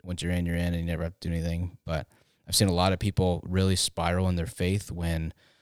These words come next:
maybe they're in a role at the church that's just, they're not good at it, and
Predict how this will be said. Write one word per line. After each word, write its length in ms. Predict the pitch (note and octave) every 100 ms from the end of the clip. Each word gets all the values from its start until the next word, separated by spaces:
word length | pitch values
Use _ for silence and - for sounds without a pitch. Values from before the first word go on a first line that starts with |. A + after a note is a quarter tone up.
| _
maybe 240 | - F2 F2+
they're 220 | F2 F2
in 160 | F2
a 80 | F2
role 240 | D#2+ E2+ F2+
at 80 |
the 80 | -
church 400 | - - F2+ -
that's 140 | E2+ -
just, 260 | - -
they're 120 | -
not 260 | - D#2+ D#2
good 180 | F#2 F2+
at 180 | F2 F2
it, 140 | E2+ -
and 320 | E2+ D#2